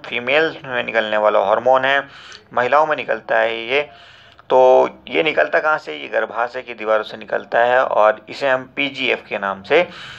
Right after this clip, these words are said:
shortcut में याद रख सकते हैं ताकि ये आसानी से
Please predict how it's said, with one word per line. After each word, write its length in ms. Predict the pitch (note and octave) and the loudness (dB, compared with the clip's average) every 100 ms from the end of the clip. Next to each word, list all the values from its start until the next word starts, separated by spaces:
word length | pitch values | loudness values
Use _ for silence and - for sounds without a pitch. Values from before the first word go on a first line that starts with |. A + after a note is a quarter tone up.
| - - - - - - | -20 -20 -20 -20 -20 -12
shortcut 520 | - C#3+ D3+ D3 A2 - | 0 2 2 0 -6 -6
में 200 | B2 C3+ | -12 -6
याद 260 | A#2+ C3 - | 0 0 0
रख 200 | A2 - | -8 -8
सकते 360 | - _ - | -20 _ -8
हैं 180 | A#2+ A#2+ | -6 -4
ताकि 220 | B2 G2+ | -6 -6
ये 220 | A2 A#2 D3 | -10 -4 -4
आसानी 480 | - G#2+ G2+ G2 | -2 -2 -4 -8
से 160 | F#2+ | -8